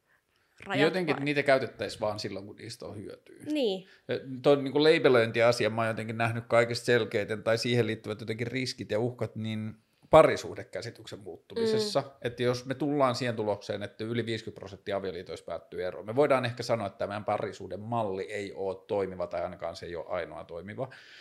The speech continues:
Speaker 2: Niin sit mua on ahdistanut se, että miksi meidän pitää alkaa keksiä heti uusia nimiä tai
Speaker 1: Mm.
Speaker 2: labeleitä. Miksi meidän pitää alkaa puhua polyamoriasta tai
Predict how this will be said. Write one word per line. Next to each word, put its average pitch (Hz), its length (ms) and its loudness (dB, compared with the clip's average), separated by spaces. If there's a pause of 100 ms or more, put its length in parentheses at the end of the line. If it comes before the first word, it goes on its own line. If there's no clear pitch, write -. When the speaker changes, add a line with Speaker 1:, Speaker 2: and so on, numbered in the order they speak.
(320)
Speaker 2:
Niin 123 100 -6
sit 123 80 -8
mua 147 220 8
on 147 60 6
ahdistanut 131 440 0
se, 123 120 2
että 120 140 -2
miksi 135 180 -10
meidän 135 140 0
pitää 107 180 2
alkaa 110 220 0
keksiä 113 400 -4
heti 107 260 -4
uusia 101 420 -6
nimiä 117 420 -8
tai - 140 0
Speaker 1:
Mm. 262 60 4
Speaker 2:
labeleitä. - 440 4
Miksi 131 180 -2
meidän 131 140 2
pitää 104 140 0
alkaa 104 200 0
puhua 104 220 -4
polyamoriasta 85 1040 -6
tai 80 300 -10